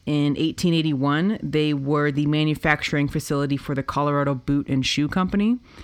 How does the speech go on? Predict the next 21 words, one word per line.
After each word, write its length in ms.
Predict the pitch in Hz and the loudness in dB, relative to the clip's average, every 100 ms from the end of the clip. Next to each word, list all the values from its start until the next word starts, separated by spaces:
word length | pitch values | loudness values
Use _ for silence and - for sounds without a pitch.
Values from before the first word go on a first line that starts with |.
| - - - - - | -20 -20 -20 -10 0
and 480 | 170 165 170 170 - | 2 4 2 0 -2
they 160 | 160 170 | 0 2
were 120 | 165 | 4
also 360 | 180 185 208 | 2 2 2
involved 440 | 185 175 156 156 - | 4 2 2 0 0
in 100 | 147 | 0
the 80 | 143 | 0
quarrying 720 | - 170 165 156 151 151 151 | 2 2 2 2 2 2 0
and 240 | 139 143 | 0 0
cutting 320 | - 151 147 | 0 0 2
of 100 | 143 | 0
stone. 480 | - - 131 104 110 - - - - _ _ - _ - - _ _ | -4 -4 -2 -2 -6 -6 -10 -12 -20 _ _ -20 _ -20 -20 _ _
And 400 | 185 185 180 175 | -2 2 2 2
in 200 | - 165 | 0 -2
eighteen 380 | - 202 - 196 | 0 -2 -2 0
eighty-six, 600 | 185 165 - 196 208 - | 0 -2 -2 -2 -2 -6
the 80 | 165 | -8
prison 320 | - 165 160 | -2 0 0
saw 280 | 143 160 151 | 0 0 0
its 180 | 135 - | -2 -6
first 500 | - 180 165 - | -2 -2 -2 -8